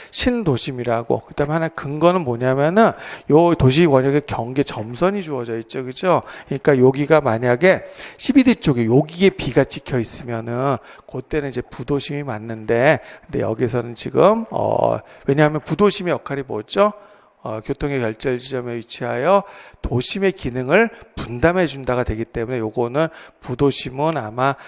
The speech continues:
어, 복수 정답으로 인정이 안 될 겁니다, 이거는. 그래서 선생님들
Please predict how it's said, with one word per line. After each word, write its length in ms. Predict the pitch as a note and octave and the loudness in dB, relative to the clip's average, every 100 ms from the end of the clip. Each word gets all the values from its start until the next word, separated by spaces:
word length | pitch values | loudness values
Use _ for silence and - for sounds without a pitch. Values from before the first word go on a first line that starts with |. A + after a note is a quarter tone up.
| - | -16
어, 200 | - - | -8 -4
복수 300 | - B2 - | -2 -2 -2
정답으로 360 | C3+ A#2+ A#2+ A#2+ | -2 -2 -2 -4
인정이 340 | A2 A2+ A#2+ B2 | -4 -8 -8 -8
안 260 | - G#2 G#2+ | -10 -6 2
될 160 | C3 | 2
겁니다, 500 | - D#3 A#2 G#2+ A2 | 2 -4 -8 -8 -8
이거는. 380 | A2 - - A2 - | -8 -10 -12 -14 -16
그래서 180 | - A#2 | -14 -6
선생님들 400 | B2+ C#3+ C3+ B2+ | -2 0 2 0